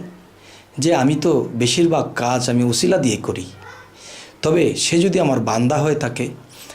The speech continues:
তাহলে এই পৃথিবীতে আমার অনেক বন্ধু আছে, যে কোনো একটা বন্ধুর সঙ্গ যদি সে নেয় বা সে বন্ধুর মাধ্যমে, একজন কামেল পীরের মাধ্যমে যদি সে বায়াত গ্রহণ করে,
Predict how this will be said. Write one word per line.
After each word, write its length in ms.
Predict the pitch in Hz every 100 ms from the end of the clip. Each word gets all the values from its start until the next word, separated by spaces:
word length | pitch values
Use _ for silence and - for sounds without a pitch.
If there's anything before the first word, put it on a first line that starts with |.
| -
তাহলে 260 | 151 156 165
এই 240 | 160 139 135
পৃথিবীতে 400 | 139 165 190 180
আমার 220 | 131 131
অনেক 400 | - 127 185 147
বন্ধু 260 | 120 107 104
আছে, 300 | 95 - 104 - - - - - 123
যে 220 | 117 151
কোনো 200 | 160 190
একটা 200 | 185 180
বন্ধুর 440 | 117 120 156 -
সঙ্গ 460 | - - 123 135 170
যদি 200 | 170 170
সে 200 | 165 175
নেয় 280 | 165 160 165 - - - - - - -
বা 440 | 113 117 107 107 110 - - - - -
সে 220 | - 151
বন্ধুর 420 | 110 127 147 170
মাধ্যমে, 500 | 151 127 131 160 117 - - - - - -
একজন 380 | 117 123 151 -
কামেল 400 | 123 143 160 -
পীরের 260 | 139 151
মাধ্যমে 420 | 139 117 123 165 170
যদি 240 | 147 135
সে 300 | - 127 104
বায়াত 320 | 104 110 143
গ্রহণ 340 | 156 165 160 170
করে, 280 | 170 175